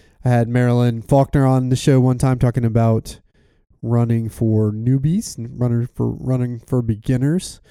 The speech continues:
She gave me the quote, "Motion is lotion for the muscles."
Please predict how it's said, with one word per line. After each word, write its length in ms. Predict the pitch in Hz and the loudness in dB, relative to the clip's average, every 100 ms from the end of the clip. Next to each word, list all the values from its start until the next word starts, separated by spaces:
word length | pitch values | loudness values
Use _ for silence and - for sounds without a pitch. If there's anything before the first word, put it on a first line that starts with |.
| - _ _ _ | -20 _ _ _
She 160 | - | -10
gave 240 | 113 120 117 | -2 0 2
me 60 | |
the 100 | 113 | 2
quote, 300 | - 123 110 | 2 2 2
"Motion 600 | 117 120 123 113 135 123 | 0 2 2 2 -2 -4
is 340 | - 123 113 107 | -2 -2 -2 0
lotion 520 | 107 117 - 131 143 | 0 0 0 -4 -4
for 160 | - 131 | -2 -2
the 80 | |
muscles." 580 | 131 135 - 147 151 - | 0 -2 0 -2 -2 -8